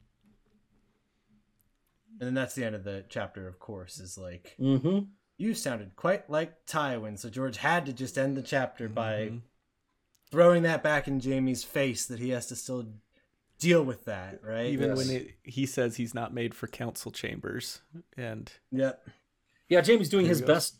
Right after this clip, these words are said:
Speaker 2: his best to move beyond Tywin mentally in this chapter. It feels like, right? To kind of try to, like, leave it
Speaker 1: Yes.
Speaker 2: behind. He's got the guild, of course, but he's kind of trying to, like,
Speaker 1: Right.
Speaker 2: "Put this away. Put this away while I'm standing right above you.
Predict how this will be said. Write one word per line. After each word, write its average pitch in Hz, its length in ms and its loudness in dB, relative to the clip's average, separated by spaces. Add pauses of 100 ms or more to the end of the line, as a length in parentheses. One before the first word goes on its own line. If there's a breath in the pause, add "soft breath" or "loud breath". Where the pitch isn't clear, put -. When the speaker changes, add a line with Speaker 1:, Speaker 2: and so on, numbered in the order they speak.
Speaker 2:
his 135 180 -2
best 151 360 2
to 135 80 0
move 143 360 4
beyond 135 540 4
Tywin 107 380 -4
mentally 110 400 -6
in 95 80 -12
this 98 160 -14
chapter. 107 340 -6
It - 80 -16
feels 160 340 6
like, 90 240 -10
right? 165 240 2
To - 140 -16
kind 156 180 -8
of 147 100 -2
try 165 180 -4
to, 160 60 2
like, 160 180 2
leave 151 100 0
it 156 80 6
Speaker 1:
Yes. 147 140 2
Speaker 2:
behind. 151 380 4
He's 123 100 -4
got 175 160 2
the 160 60 -6
guild, 139 280 0
of 123 100 -8
course, 135 300 -4
but 135 120 -10
he's 120 100 -10
kind 147 180 -6
of 147 80 -2
trying 131 240 -4
to, 123 60 0
like, 117 180 2
Speaker 1:
Right. - 300 -4 (160)
Speaker 2:
"Put - 300 -2
this 170 180 0
away. 127 600 2
Put - 180 -12
this - 180 0
away 147 340 4
while 110 180 2
I'm 107 100 -6
standing 113 360 -8
right 110 200 2
above 101 260 -4
you. 92 220 -12